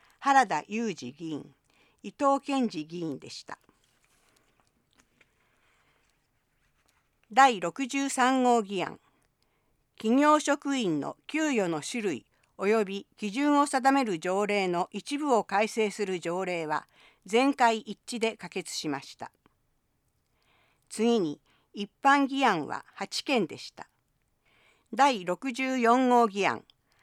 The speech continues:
白山小学校リニューアル工事、建築の請負契約。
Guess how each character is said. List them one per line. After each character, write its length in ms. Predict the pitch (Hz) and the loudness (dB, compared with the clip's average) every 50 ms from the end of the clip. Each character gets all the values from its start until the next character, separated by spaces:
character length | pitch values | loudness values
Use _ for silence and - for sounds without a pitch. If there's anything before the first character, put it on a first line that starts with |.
| _ _ _ | _ _ _
白 220 | - 208 208 - | -2 -2 -2 -2
山 280 | - - 311 294 302 294 | 0 4 6 6 6 6
小 280 | 285 - 277 269 262 262 | 2 2 2 2 2 4
学 200 | 262 254 269 _ _ | 2 0 0 _ _
校 280 | - 175 156 151 151 - - | -8 -6 -4 -4 -6 -8 -10
リ 200 | 165 175 196 214 | -8 -6 -2 0
ニ 120 | 254 269 | 2 2
ュ 160 | 277 277 277 | 2 2 4
ー 60 | 269 | 4
ア 80 | 262 262 | 4 4
ル 100 | 247 247 | 2 -2
工 280 | - - 226 196 165 143 | -4 -2 0 0 0 -2
事、 200 | - - - - _ _ | -4 -10 -20 -20 _ _
建 240 | - 220 226 254 262 | -4 -2 0 0 0
築 400 | - - - - - 220 208 - _ _ _ _ _ - | -2 -6 -14 -10 -8 -10 -10 -10 _ _ _ _ _ -6
の 240 | 240 240 233 226 - - | -2 0 0 0 -2 -4
請 280 | 202 196 - - 262 | -10 -8 -6 -4 0
負 160 | 262 254 254 247 | 2 2 0 0
契 320 | - - 240 214 190 151 | -2 -4 -2 -2 -2 -2
約。 340 | 123 123 - _ - - | -6 -8 -12 _ -20 -20